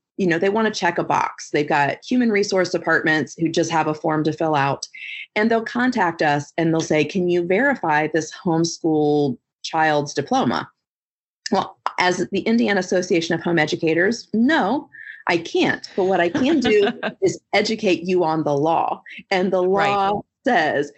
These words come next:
Speaker 1: parents are capable of issuing a diploma for their child.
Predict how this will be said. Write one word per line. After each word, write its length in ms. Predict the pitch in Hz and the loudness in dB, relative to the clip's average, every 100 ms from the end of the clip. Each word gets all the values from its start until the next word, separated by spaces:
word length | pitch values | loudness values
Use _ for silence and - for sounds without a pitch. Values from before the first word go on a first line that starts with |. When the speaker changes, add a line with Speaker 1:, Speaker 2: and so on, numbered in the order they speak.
| _ _ | _ _
Speaker 1:
parents 760 | 175 202 202 190 156 143 - - _ | -4 0 4 4 4 0 -4 -20 _
are 500 | 151 143 147 143 135 | 0 2 2 2 0
capable 600 | - 170 165 147 147 - | -2 -2 0 0 -2 0
of 160 | 156 143 - | -2 -2 -2
issuing 440 | 117 - 156 135 - | 0 2 0 0 -2
a 40 | |
diploma 600 | 143 131 - 151 143 135 - | -4 -2 -2 0 0 -2 0
for 160 | 139 | 0
their 160 | 139 - | 0 -2
child. 440 | - - - - | -2 -2 0 -4